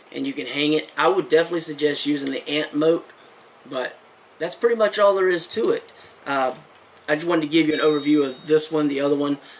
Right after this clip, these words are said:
uh, my parents actually have at their home, and they're happy with it as much as I am with mine. Uh, but yeah, little ant moat, that's a pretty cool addition.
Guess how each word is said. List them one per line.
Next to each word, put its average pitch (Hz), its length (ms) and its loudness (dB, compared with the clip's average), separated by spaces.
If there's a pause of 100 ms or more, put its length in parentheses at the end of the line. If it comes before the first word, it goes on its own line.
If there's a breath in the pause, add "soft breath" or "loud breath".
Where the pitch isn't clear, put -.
(120 loud breath)
uh, 123 320 -8
my 131 120 -2
parents 143 360 -2
actually 135 240 -2
have 131 200 -2
at 123 100 -10
their 131 160 -6
home, 135 280 -4 (420 loud breath)
and 135 640 -2 (560)
they're 127 200 -6
happy 139 380 -2 (220)
with 143 200 -6
it - 200 -2
as 127 160 -14
much 135 200 -6
as 131 100 -8
I 143 140 0
am 143 180 -4
with 143 140 -8
mine. 160 260 0 (380 loud breath)
Uh, 127 240 -6 (1080)
but - 140 -4
yeah, 196 180 0 (760)
little 175 220 -2
ant 160 240 -2
moat, 147 240 0
that's 165 160 -2
a 185 60 -8
pretty 160 240 -2
cool 151 180 0
addition. 139 460 -4